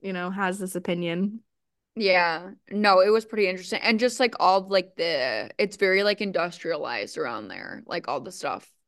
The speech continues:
Speaker 2: that's, like, going on. So
Speaker 1: No, I would agree.
Speaker 2: I don't think I'd, I had ever been there either, so it was cool to go.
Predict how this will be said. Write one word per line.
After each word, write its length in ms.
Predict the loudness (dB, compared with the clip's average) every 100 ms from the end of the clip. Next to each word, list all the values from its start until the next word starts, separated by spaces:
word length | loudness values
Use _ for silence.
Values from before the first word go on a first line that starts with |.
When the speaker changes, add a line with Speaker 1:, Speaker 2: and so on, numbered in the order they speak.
| -10
Speaker 2:
that's, 380 | -8 -8 -8 -6
like, 200 | -6 -4
going 300 | -6 -6 -10
on. 260 | -14 -14
So 180 | -4 0
Speaker 1:
No, 160 | 2 2
I 100 | 0
would 100 | -2
agree. 360 | -6 -6 -6 -8 _ _ _ -2
Speaker 2:
I 220 | 2 2
don't 180 | 2 2
think 160 | 2 4
I'd, 260 | 2 0 -8
I 100 | -4
had 260 | -4 -4 -14 -6
ever 240 | -4 -2 0
been 260 | 0 -2
there 180 | -4 -4
either, 420 | -4 -2 0 -2
so 160 | -2 -2
it 100 | 0
was 200 | -4 -10
cool 260 | -6 -4 -2
to 120 | -2
go. 600 | 2 2 4 2 0